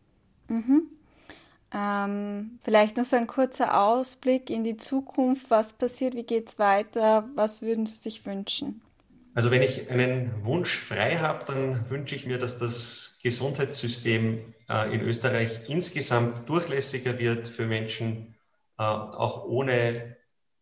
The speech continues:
Speaker 2: äh, ohne Versicherungsansprüche, weil ich einfach sehe, dass sehr viele Menschen, die hier in Österreich ihren Lebensmittelpunkt haben und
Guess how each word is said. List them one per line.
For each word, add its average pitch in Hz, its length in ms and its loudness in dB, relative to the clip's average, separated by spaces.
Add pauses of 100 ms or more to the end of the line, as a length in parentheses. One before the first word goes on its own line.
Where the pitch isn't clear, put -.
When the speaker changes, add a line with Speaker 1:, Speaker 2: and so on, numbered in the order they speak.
(920)
Speaker 2:
äh, 107 560 -4
ohne 120 160 2
Versicherungsansprüche, 127 1300 -2 (600)
weil 107 220 4
ich 113 140 4
einfach 113 480 0
sehe, 113 280 4
dass 113 180 2
sehr - 100 -2
viele 135 240 -4
Menschen, 117 540 0
die 113 420 -2
hier 123 300 -4
in 117 80 -2
Österreich 110 520 -4
ihren 113 120 -4
Lebensmittelpunkt 120 880 -4
haben 107 320 2
und 113 280 -2